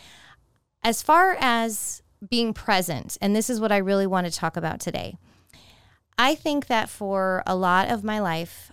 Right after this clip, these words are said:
I am very easily distracted. I'll be sitting on a work call, for example, and instead of really focusing on what the presentation is, I'll find my mind drifting into a hundred different areas, thinking about,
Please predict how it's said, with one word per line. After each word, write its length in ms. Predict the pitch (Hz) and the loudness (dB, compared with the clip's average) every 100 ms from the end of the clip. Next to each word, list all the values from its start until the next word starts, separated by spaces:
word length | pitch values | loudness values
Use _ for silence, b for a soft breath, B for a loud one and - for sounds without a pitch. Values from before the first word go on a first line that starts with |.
| - | -12
I 160 | - 175 | -4 -2
am 200 | 185 185 | -2 -4
very 460 | 170 180 185 185 - | -2 -2 -2 -6 -10
easily 480 | 180 165 175 170 165 | -8 -6 -6 -6 -6
distracted. 760 | 175 - 160 151 - - - - | -6 -4 -4 -4 -6 -10 -12 -4
I'll 180 | 196 233 | -2 0
be 160 | 294 | -2
sitting 400 | 269 - 226 220 208 | -6 -4 -4 -4 -6
on 260 | 185 180 | -6 -6
a 140 | 180 175 | -8 -10
work 260 | 165 170 | -10 -12
call, 280 | - - - | -8 -8 -6
for 180 | - - | -8 -12
example, 600 | 170 - 65 - - - B B B B | -10 -10 -10 -8 -12 -12 B B B B
and 520 | - 214 202 196 190 - | -4 0 2 2 -2 -4
instead 420 | 214 220 - 269 | -4 -2 2 4
of 200 | 302 226 | 4 2
really 220 | 226 233 | 0 0
focusing 560 | 233 - 190 208 - 196 | 0 -2 -4 -4 -4 -4
on 120 | 175 | -4
what 120 | 170 | -4
the 60 | 170 | -8
presentation 680 | - 175 180 175 180 - 220 | -6 -6 -6 -6 -6 -4 0
is, 300 | 226 233 233 | 0 0 -4
I'll 160 | - 185 | -4 -4
find 380 | - 214 214 208 | -2 0 0 0
my 140 | 190 | -2
mind 360 | 190 180 175 170 | -2 -6 -6 -8
drifting 360 | 185 - 190 | -8 -6 -8
into 300 | 175 170 175 | -8 -8 -6
a 40 | 170 | -6
hundred 460 | - 180 190 185 | -6 -6 -4 -6
different 500 | 165 170 170 170 160 - B B - | -4 -4 -4 -4 -6 -12 B B -4
areas, 540 | 185 175 151 120 - | -2 -2 -6 -6 -6
thinking 360 | - 220 214 196 | -2 -2 -2 -4
about, 480 | 180 175 175 170 | 0 0 0 -2